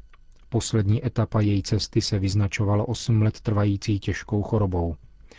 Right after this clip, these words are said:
Její dílo a její pověst svatosti se rychle rozšířily. Na konci její hodiny jí zpíval majestát Boha,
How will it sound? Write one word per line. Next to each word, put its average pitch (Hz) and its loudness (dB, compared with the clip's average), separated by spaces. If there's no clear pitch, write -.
Její 117 4
dílo 127 4
a 110 0
její 104 4
pověst 101 2
svatosti 110 0
se 101 0
rychle 98 -2
rozšířily. 87 -2
Na 113 4
konci 120 2
její 120 6
hodiny 110 4
jí 92 0
zpíval 101 -2
majestát 98 0
Boha, 87 0